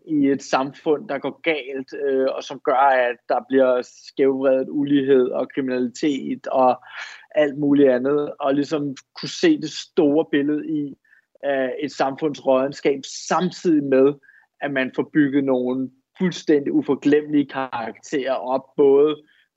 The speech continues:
øh, i politiet og blandt gangsterne, nogle mennesker, man virkelig interesserer sig for og føler med, øh, på et, på et meget sådan basalt menneskeligt plan, samtidig med, at man virkelig lærer noget om et,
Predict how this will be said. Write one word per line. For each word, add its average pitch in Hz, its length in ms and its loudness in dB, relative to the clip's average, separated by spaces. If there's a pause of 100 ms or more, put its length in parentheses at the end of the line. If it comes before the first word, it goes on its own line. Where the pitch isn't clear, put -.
øh, 127 340 -2 (100)
i 135 140 -10
politiet 143 680 2
og 131 100 4
blandt 135 320 -2
gangsterne, 135 600 -4
nogle 131 200 -2
mennesker, 143 580 0
man 131 260 -4
virkelig 147 480 4 (640)
interesserer 139 760 -2
sig 135 240 -6
for 127 160 2
og 123 280 -4 (180)
føler 160 340 0
med, 131 300 -2 (560)
øh, 120 460 -4 (100)
på 139 60 -4
et, 131 160 -2
på 135 60 -2
et 120 100 -2
meget 131 280 0
sådan 135 340 -4
basalt 135 540 -4
menneskeligt 135 440 -8
plan, 135 340 -2
samtidig 147 720 -2
med, 123 260 4 (480)
at 131 180 -2
man 127 280 -4
virkelig 151 360 4
lærer 127 300 2
noget 123 340 -2
om 120 160 -2
et, 117 140 -10